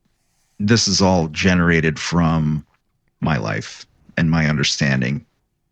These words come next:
reinforced by my training, reinforced by my clinical experience. But it's born of, you know, everything that I've learned through my own experience and learned through others,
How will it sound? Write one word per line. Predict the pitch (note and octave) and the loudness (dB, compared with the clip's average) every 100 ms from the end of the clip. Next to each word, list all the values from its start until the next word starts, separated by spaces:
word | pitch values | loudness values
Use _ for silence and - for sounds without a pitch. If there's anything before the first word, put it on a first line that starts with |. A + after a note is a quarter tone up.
| - | -2
reinforced | G#2 G2+ F#2 - F2 - | 2 4 2 0 0 2
by | E2+ | 0
my | D#2+ D#2 | 2 0
training, | - D#2 C#2 C#2 D2 _ _ _ _ - | 0 0 0 -2 -4 _ _ _ _ -2
reinforced | F#2 F2 F2 - - E2 D#2 - | 2 2 -2 -12 -4 0 0 0
by | D#2 | 0
my | D2 C#2+ - | 0 -2 -6
clinical | - E2 D#2+ C#2+ | -2 0 0 -2
experience. | - - C2 B1+ A#1 - - - - - - - - _ - | -2 -2 0 0 -2 -4 -10 -14 -20 -20 -18 -20 -20 _ -14
But | - E2 D#2+ E2+ - | -2 0 0 -2 -2
it's | F2 D#2 - | -2 0 -4
born | E2 F2 F2+ E2+ D#2 - | -4 0 2 2 0 -2
of, | D#2 D#2 D2 D2 - - _ _ _ _ _ | -2 0 -2 -6 -14 -18 _ _ _ _ _
you | E2+ | -2
know, | D2 - | -2 0
everything | F2+ F2+ F2+ F2+ | 0 0 0 0
that | D#2+ | 2
I've | D#2 D#2+ | -2 0
learned | E2 E2 D2 | 0 0 -2
through | E2+ | -2
my | D#2+ D#2+ | 0 2
own | F2 | 2
experience | F2 - F2 F2 E2+ D#2 | 0 0 2 2 2 -2
and | D2+ | -2
learned | D#2 D#2 D2+ | 0 -2 -4
through | - E2 D#2 D2+ D2+ - _ _ _ _ | -4 -2 0 -2 -4 -8 _ _ _ _
others, | D3 C#3+ D2 - - | 0 2 0 -4 -6